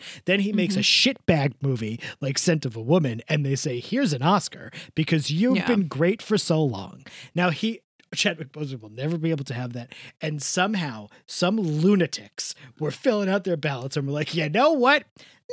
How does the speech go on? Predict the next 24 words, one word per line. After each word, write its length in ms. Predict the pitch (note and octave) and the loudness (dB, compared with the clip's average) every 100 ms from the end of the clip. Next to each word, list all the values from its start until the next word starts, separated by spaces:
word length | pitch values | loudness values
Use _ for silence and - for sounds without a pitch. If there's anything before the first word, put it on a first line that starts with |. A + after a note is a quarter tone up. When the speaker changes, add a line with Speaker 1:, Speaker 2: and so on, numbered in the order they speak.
| C5 A4 | 4 6
Speaker 1:
Not 120 | F#4+ | 8
him." 420 | C#4+ G#3 D3 A#2 - - - - _ | 6 6 2 -2 -8 -20 -20 -20 _
And 140 | F3+ F3 | -2 0
I 120 | E3+ | -2
can't 360 | - A3 A3 | -4 0 2
even 220 | A3 F#3+ D#3+ | 4 4 2
believe 320 | B2 F#2 F2+ | -2 -6 -8
it. 100 | G2+ | -6
It's 140 | C3 | -8
bizarre. 880 | - E3 D#3 A#2 C#3+ D3+ D3+ D3 C#3 - _ | -2 2 2 4 6 6 6 6 2 -4 _
As 180 | F3 E3 | 0 4
if 160 | G3+ - | 2 2
we 80 | A3 | 4
give 140 | F#3+ | 4
Speaker 2:
I'm, 60 | G3+ | 4
Speaker 1:
these 160 | F3 E3+ | 4 4
on 180 | D3 | 4
merit. 420 | C#3 C#3+ C#3 C#3 - | 4 4 2 0 2
It's, 280 | G3+ - C#3+ - - G3+ | 2 2 -4 -12 -18 -10
this 200 | G#3 C4+ | -4 0
Speaker 2:
I, 140 | F4 G4+ C5 B4 | 0 2 -2 -4
Speaker 1:
is 60 | - | -2
Speaker 2:
I 240 | C#4+ E4+ G4+ | 0 0 -2
said 280 | - G#4+ | -4 -4